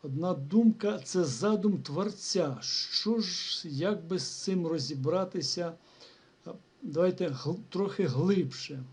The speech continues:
Давайте ще раз заглянемо в книгу мудрості Волхва Велемудра. Там є таке:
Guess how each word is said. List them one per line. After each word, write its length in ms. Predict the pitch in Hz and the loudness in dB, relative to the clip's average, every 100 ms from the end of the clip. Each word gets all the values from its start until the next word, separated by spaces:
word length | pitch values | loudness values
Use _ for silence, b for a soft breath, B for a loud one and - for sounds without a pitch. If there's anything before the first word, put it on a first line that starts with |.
| - _ _ B B B B B B _ | -20 _ _ B B B B B B _
Давайте 220 | 175 202 226 | 2 6 6
ще 300 | - 247 214 | 10 10 12
раз 160 | 175 | 10
заглянемо 680 | 151 170 180 180 175 170 165 | 4 2 4 4 4 2 2
в 100 | 135 | 0
книгу 400 | 160 190 175 170 | 2 4 4 4
мудрості 640 | 180 190 156 160 135 175 | 4 2 2 0 -2 0
Волхва 460 | 160 160 131 170 156 | 2 2 0 2 2
Велемудра. 760 | 139 147 175 240 262 160 135 123 - - _ _ _ - B B B B B B B _ _ _ | 2 2 4 6 6 2 0 -2 -8 -20 _ _ _ -20 B B B B B B B _ _ _
Там 200 | 226 262 | 2 6
є 140 | 226 | 6
таке: 600 | 226 - 226 - 156 139 | 6 2 0 0 -2 0